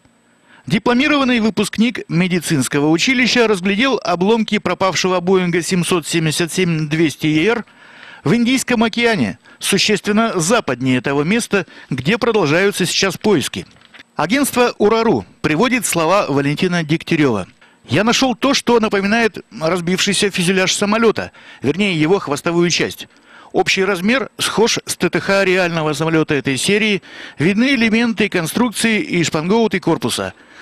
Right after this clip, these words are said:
Сам фрагмент в притопленном состоянии, но на хорошем плаву. Я думаю, что обломок фюзеляжа сместился из-за шторма.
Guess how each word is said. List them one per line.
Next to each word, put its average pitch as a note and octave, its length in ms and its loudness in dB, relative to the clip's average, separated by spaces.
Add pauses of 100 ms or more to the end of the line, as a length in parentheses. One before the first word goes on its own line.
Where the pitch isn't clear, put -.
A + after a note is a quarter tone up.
(160)
Сам B3+ 300 0
фрагмент A3+ 560 0
в - 120 -6
притопленном C#3 640 0
состоянии, G#3+ 560 2
но E3 260 2
на F3+ 160 0
хорошем D3+ 560 -2
плаву. E3+ 440 0 (720)
Я B2+ 240 0
думаю, F#3 300 2
что F#3 180 -2
обломок G3 340 -2
фюзеляжа F#3 460 0
сместился A3+ 580 0
из-за F#3 240 0
шторма. D3 380 0